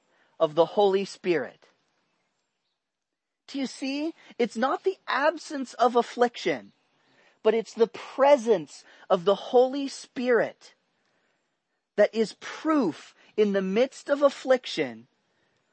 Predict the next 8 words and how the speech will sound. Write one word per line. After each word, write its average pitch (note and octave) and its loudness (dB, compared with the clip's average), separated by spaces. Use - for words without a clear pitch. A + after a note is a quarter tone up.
of F3 2
God's G3 0
love E3 4
and E3 -2
his E3+ -2
promise G#3+ -2
of E3 0
transformation. D#3+ -6